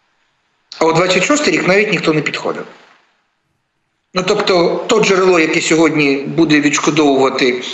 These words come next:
двадцять п'ятий рік, і, е, повертати той кредит найближчих десять років, мова йде про доходи від заморожених російських активів, вони вже використані. Е,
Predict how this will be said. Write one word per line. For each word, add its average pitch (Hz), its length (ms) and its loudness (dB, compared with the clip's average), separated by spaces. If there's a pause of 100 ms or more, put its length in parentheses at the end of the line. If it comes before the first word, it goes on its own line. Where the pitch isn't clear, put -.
(160)
двадцять 147 440 -2
п'ятий 147 380 0
рік, 285 300 0 (1000)
і, 165 500 2
е, 147 240 4
повертати 156 640 0
той 147 160 0
кредит 147 360 -2
найближчих 139 600 -2
десять 143 340 0
років, 131 280 0
мова 135 280 2
йде 131 200 0
про 123 220 -2 (200)
доходи 135 460 0
від 127 120 0
заморожених 131 540 0
російських 147 480 0
активів, 277 640 0
вони 175 180 2
вже 190 160 2
використані. - 680 0 (1400)
Е, 131 420 2